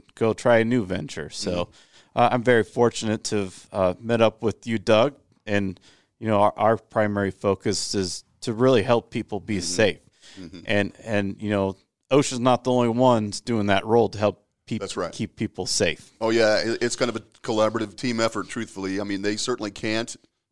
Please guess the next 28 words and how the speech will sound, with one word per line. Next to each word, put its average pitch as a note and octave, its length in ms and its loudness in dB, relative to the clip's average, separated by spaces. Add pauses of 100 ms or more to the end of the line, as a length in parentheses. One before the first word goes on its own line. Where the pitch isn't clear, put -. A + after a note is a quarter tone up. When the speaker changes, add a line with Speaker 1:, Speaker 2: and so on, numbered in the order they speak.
(100)
Speaker 2:
do G#2+ 220 -4
everything. G#2+ 540 -4
And F#2+ 100 -6
I, F#2 80 -6 (440)
I A2+ 100 -4
think D3+ 260 -4
that, A#2 260 0 (120)
that A#2+ 260 -4 (160)
helps F3 320 -4
us G#2 120 -8
to - 100 -12
some A#2 440 -4 (180)
degree G#2 460 -8
understanding A2 680 -4
what A#2 160 -4
the F#2 140 -4
agency's G2+ 640 -8
mission A2+ 360 -4
is, G#2+ 260 -4
what G2+ 120 -6
they're G2 120 -6
attempting G#2+ 380 -8
to G2+ 80 -8
do, G#2 360 -8 (480)
what F#2+ 140 -14
their F#2 120 -8
limitations G#2+ 800 -6
are, G2 520 0